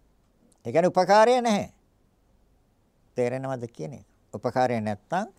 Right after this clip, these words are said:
අනුපාද නිරෝධයක්. ඒ කියන්නේ මතු හටගන්න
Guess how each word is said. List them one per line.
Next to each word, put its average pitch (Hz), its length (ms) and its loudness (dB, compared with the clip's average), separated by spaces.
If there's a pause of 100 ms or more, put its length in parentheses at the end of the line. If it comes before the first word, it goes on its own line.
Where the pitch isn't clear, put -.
(540)
අනුපාද 208 600 4
නිරෝධයක්. 117 540 0 (600)
ඒ 131 140 -4
කියන්නේ 208 380 -2
මතු 139 400 0
හටගන්න 175 760 0